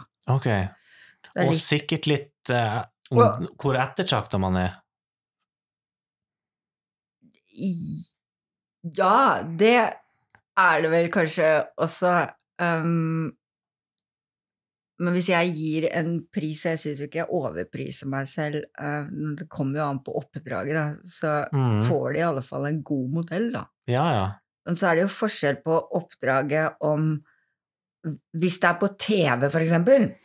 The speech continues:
Speaker 2: <clears throat>
Speaker 1: Ja, da er
Speaker 2: da
Speaker 1: det jo
Speaker 2: kan
Speaker 1: litt
Speaker 2: man
Speaker 1: annet.
Speaker 2: skru opp prisen litt. Ikke det at man nødvendigvis må skrive, eh, faktura og lønn med, med gaffel,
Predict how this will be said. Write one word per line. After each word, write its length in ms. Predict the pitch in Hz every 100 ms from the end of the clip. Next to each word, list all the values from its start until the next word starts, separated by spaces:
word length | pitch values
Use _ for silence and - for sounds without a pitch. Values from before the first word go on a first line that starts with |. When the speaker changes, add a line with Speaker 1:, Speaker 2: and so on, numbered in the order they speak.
| -
Speaker 2:
<clears throat> 340 | 220 220 -
Speaker 1:
Ja, 220 | 143 143 131 113
da 320 | 160 185 185
er 40 |
Speaker 2:
da 180 | 170 220
Speaker 1:
det 0 |
jo 60 | -
Speaker 2:
kan 20 |
Speaker 1:
litt 100 | 123
Speaker 2:
man 240 | 233 240
Speaker 1:
annet. 200 | 208 202
Speaker 2:
skru 480 | - - - 240 151
opp 140 | 156 -
prisen 300 | 139 123 147
litt. 120 | 151
Ikke 160 | 175 226
det 140 | 196
at 40 | 160
man 200 | 165 160
nødvendigvis 580 | 160 156 135 127 143 135
må 100 | 156
skrive, 480 | - - 160 127 127 139 104 147
eh, 60 |
faktura 840 | 131 151 - 135 120 131 139 139 -
og 300 | 135 139 143
lønn 340 | 135 127 139
med, 400 | 143 139 139 127
med 180 | 151 143
gaffel, 520 | 127 - - 262 247